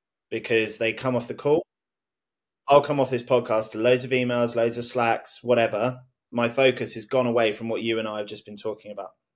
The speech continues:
So therefore, you start to move on to other things. So impulse starts to drop. As soon as you get off the call, they are less interested in what you had to say, unless they then go and talk about it internally.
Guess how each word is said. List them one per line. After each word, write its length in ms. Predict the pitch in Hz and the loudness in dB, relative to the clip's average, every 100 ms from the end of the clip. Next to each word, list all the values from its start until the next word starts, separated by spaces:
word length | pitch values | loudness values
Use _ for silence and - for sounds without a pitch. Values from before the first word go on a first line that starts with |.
| _ _ _ _ _ _ _ _ _ _ _ | _ _ _ _ _ _ _ _ _ _ _
So 140 | - 113 123 | -18 -2 2
therefore, 640 | 120 - 120 113 110 107 - _ _ _ _ _ _ _ | 2 2 2 4 4 0 -10 _ _ _ _ _ _ _
you 160 | 127 | -6
start 280 | 117 131 123 | 0 2 2
to 60 | 123 | 2
move 160 | 120 | -2
on 120 | 113 110 | -2 -4
to 120 | 110 | -4
other 160 | 107 | -4
things. 300 | 104 143 110 | -2 -2 -2
So 80 | 113 | 0
impulse 340 | 131 147 113 - | 0 0 -2 0
starts 240 | 117 - | -2 -2
to 60 | - | 0
drop. 200 | 160 - | 0 0
As 60 | |
soon 120 | - | -4
as 100 | 185 | -6
you 60 | 170 | -2
get 120 | 170 | 0
off 120 | - | 0
the 60 | 120 | -6
call, 440 | - - - 156 - _ _ _ _ _ | 2 2 2 -4 -16 _ _ _ _ _
they 100 | 127 | 0
are 80 | 117 | 0
less 400 | 120 143 147 - | 2 0 0 -4
interested 540 | 151 - 117 - 113 | -8 -6 -6 -6 -6
in 80 | 110 | -6
what 140 | 110 113 | -6 -4
you 100 | 110 | -6
had 160 | 104 | -8
to 60 | 101 | -10
say, 320 | - 101 92 - | -8 -8 -8 -8
unless 260 | 123 139 - | -4 -4 0
they 120 | 139 | 0
then 160 | 135 131 | 0 2
go 120 | 127 | 0
and 100 | 120 | 0
talk 160 | 123 | -4
about 200 | 120 120 | 0 0
it 40 | 110 | 0
internally. 500 | 117 113 101 98 | -4 -6 -6 -6